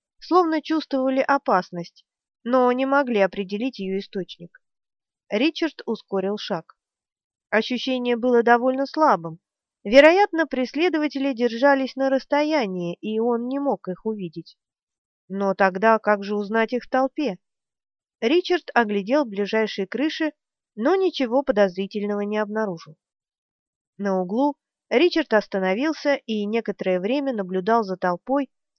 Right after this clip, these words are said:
текущей вверх и вниз по улице, в надежде заметить преследователей.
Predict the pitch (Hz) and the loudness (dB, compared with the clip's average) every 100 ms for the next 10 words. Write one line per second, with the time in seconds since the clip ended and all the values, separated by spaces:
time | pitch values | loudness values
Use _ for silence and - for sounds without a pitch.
0 | - 262 262 370 - 262 208 240 330 302 | -8 -4 0 0 0 -4 -2 0 2 0
1 | - 226 202 220 247 - - 277 262 190 | -4 -6 -4 -4 -6 -4 0 2 2 -2
2 | 175 - 170 - _ _ _ - 185 202 | -4 -8 -18 -18 _ _ _ -12 -4 0
3 | 208 220 214 196 190 196 226 247 233 - | 2 4 2 2 0 0 0 -6 -8 -6
4 | 247 - 247 175 165 - 160 165 | -6 -4 -4 -4 -8 -12 -18 -18